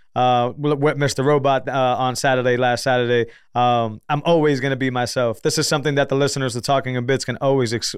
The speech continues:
expect. I don't know how to be anything else, y'all. I don't know how to be, you know, have the mask on or play the Bitcoiner or play,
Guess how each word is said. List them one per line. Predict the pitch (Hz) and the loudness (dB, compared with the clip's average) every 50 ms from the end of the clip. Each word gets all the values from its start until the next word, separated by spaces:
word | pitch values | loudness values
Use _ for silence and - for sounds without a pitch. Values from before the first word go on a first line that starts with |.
| - - | -6 -6
expect. | 139 113 - - - 131 120 110 - - - - - - 135 | -4 -4 -4 -2 0 0 0 0 -2 -8 -20 -20 -10 -4 0
I | 147 | 2
don't | 160 175 180 170 | 2 2 2 2
know | 175 170 156 | 0 0 0
how | 127 156 165 160 | 2 2 0 0
to | 156 139 | 0 0
be | 151 151 151 | 0 0 0
anything | 147 147 147 135 143 131 139 | 0 -2 -4 -4 -4 -2 -2
else, | 151 147 127 - | 0 -2 -2 -2
y'all. | - 127 123 120 117 - - _ _ _ _ _ - | -2 0 0 0 -2 -4 -8 _ _ _ _ _ -2
I | 131 | 0
don't | 135 160 165 160 | 2 2 2 2
know | 160 160 156 | 2 2 2
how | 123 127 147 147 | 2 0 0 0
to | 143 143 | 0 -2
be, | 127 135 156 156 156 151 147 135 120 - _ _ _ - - _ - | 0 0 2 2 2 2 2 0 -2 -4 _ _ _ -20 -14 _ -4
you | 139 | -2
know, | 139 143 139 135 135 131 131 135 123 - | 0 2 2 4 4 2 2 0 0 0
have | 135 156 151 131 | -2 -2 0 -2
the | 143 | -2
mask | 139 160 170 170 156 - - 151 | 0 2 2 2 2 0 0 0
on | 147 143 135 131 123 127 | 0 0 0 0 -2 -4
or | 127 | -4
play | - - 160 160 | -2 -2 0 0
the | 143 147 | 0 0
Bitcoiner | 127 143 170 156 - 151 156 151 147 139 139 135 131 127 131 | 0 0 -2 -2 0 -2 0 0 0 0 0 0 0 0 0
or | |
play, | 127 - 156 151 147 | 0 0 0 0 0